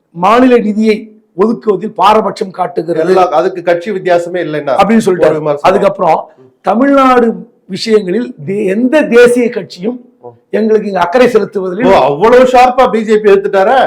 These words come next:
Speaker 1: ஆமா, அவர் எடுத்துக்கூடாதா?
Speaker 2: இன்னொன்னு கூட சொன்னாரு. இன்னும்
Speaker 1: ஆ.
Speaker 2: நல்ல பாயிண்ட் ஒண்ணு சொன்னார், நானே பல பேட்டிகள்ல பதிவு பண்ணேன். கச்சத்தீவு விவகாரத்துல இவ்வளவு தூரம் நீங்க பேசுறீங்களே, அம்மா போட்ட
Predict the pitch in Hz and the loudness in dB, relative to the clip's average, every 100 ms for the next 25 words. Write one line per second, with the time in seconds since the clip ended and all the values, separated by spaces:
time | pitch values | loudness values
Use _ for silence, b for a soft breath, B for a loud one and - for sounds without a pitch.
0 | 240 254 - - 254 285 285 285 226 226 | 2 2 2 2 2 4 2 2 0 2
1 | 220 269 254 233 233 185 156 131 - _ | 4 4 4 2 0 -2 -4 -4 -6 _
2 | 180 220 160 180 190 - 147 147 139 123 | -8 -4 -2 -2 -2 -2 -6 -6 -8 -12
3 | 127 123 117 143 165 139 143 147 147 151 | -12 -12 -8 -8 -8 -10 -10 -10 -12 -18
4 | 151 139 117 117 120 120 101 101 - 135 | -18 -18 -18 -18 -20 -20 -20 _ -16 -16
5 | - 226 185 151 139 127 - 101 80 _ | -16 -14 -12 -8 -8 -10 -14 -20 -20 _
6 | _ _ _ _ 165 196 202 214 190 170 | _ _ _ _ -6 -4 -4 -2 -4 -4
7 | 170 175 165 127 120 170 147 185 220 214 | -6 -6 -8 -8 -8 -6 -8 -4 -6 -2
8 | 170 | -4